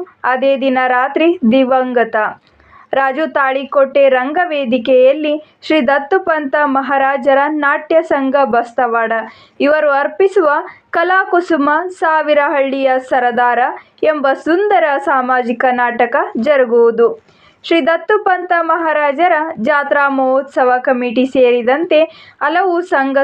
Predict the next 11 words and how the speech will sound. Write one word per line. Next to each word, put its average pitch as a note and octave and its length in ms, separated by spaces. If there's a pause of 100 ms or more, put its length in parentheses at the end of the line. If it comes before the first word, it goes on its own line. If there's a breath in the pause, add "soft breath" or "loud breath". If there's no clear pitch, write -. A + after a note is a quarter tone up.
(120)
ಸಂಸ್ಥೆಗಳು C4+ 600 (300 loud breath)
ಮತ್ತು F4+ 320 (180)
ಸ್ಥಳೀಯ D4 380 (140)
ದಾನಿಗಳ B3+ 480 (220)
ಸಹಕಾರದೊಂದಿಗೆ B3 1040 (440 loud breath)
ಈ F#4+ 40 (160)
ಎಲ್ಲ D#4+ 140 (240)
ಕಾರ್ಯಕ್ರಮಗಳನ್ನು C4+ 1000 (240)
ಆಯೋಜಿಸಲಾಗಿದೆ. A#3+ 1040 (500 soft breath)
ಸಾರ್ವಜನಿಕರು F#4+ 920
ಮತ್ತು D4 340